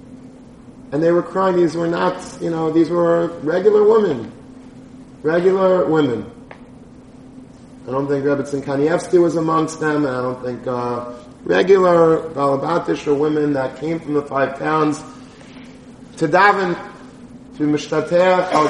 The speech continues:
Kivrei Tzadikim. And they were davening, and then they were going from the grave of Reb Henoch to somebody else's grave, and all of a sudden there was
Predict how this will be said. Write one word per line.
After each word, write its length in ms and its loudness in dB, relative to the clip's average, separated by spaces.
Kivrei 380 2
Tzadikim. 840 -2
And 160 4
they 100 6
were 120 4
davening, 760 2
and 120 -2
then 120 0
they 80 4
were 140 6
going 760 0
from 220 -4
the 80 0
grave 320 4
of 140 0
Reb 120 2
Henoch 540 -4
to 80 -6
somebody 380 0
else's 420 2
grave, 560 2
and 140 2
all 160 6
of 80 0
a 60 2
sudden 800 2
there 180 6
was 420 4